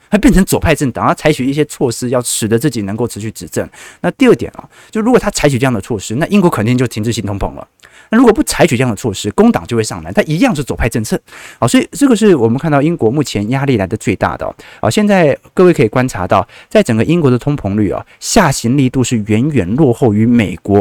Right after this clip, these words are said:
欧元区的。目前通膨仍然高达八个percent左右，啊，这个在发达市场当中，老实说压力算是蛮大的哦。好，所以这个是后续我们会追踪的一个方向哦。啊，其实这次英国央行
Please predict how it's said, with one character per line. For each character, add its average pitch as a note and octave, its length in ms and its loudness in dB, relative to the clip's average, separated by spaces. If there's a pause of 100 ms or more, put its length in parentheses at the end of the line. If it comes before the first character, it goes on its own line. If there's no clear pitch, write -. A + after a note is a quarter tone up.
欧 A#2+ 120 4
元 F#2+ 180 0
区 F#2+ 260 -8
的。 C#2+ 140 -6 (240)
目 A3 120 2
前 B2 280 0
通 F3 200 -4
膨 A2+ 200 -2 (140)
仍 D#3+ 200 2
然 A#2 160 -2
高 A#2+ 180 0
达 G2 180 -2 (120)
八 B2 160 0
个 G#2+ 80 -4
percent G2+ 320 -6
左 F#2 180 -10
右， G#2+ 160 -2 (240)
啊， G3+ 100 2
这 G3+ 140 2
个 F3 80 4
在 E3 140 0
发 D3 200 0
达 B2 140 0
市 C3+ 100 -2
场 F2+ 200 -4
当 G2+ 180 -2
中， G#2+ 140 -2
老 F2+ 100 0
实 G#2+ 60 0
说 A2+ 140 0
压 A#2+ 120 0
力 A2+ 100 2
算 G#2+ 160 -2
是 G#2 60 -4
蛮 D#2+ 240 -6
大 - 240 -2
的 - 80 -12
哦。 - 80 -12 (240)
好， A2 80 2
所 F#3 160 4
以 D#3 100 2
这 A#3+ 120 2
个 G3+ 80 4
是 F#3 120 2
后 F3+ 140 2
续 E3+ 120 0
我 G#2+ 120 0
们 A2 140 -2
会 C3 180 2
追 C3+ 220 0
踪 C3 180 -2
的 G#2+ 60 -2
一 G2 80 -4
个 G2+ 80 -2
方 A2+ 200 -2
向 A2 220 -4
哦。 - 160 -14 (180)
啊， G#2+ 100 -2
其 D3+ 120 -6
实 - 40 -4
这 A3 120 0
次 F3 260 0 (140)
英 F#3 160 -2
国 E3+ 120 0
央 D#3 180 0
行 A#2+ 340 -6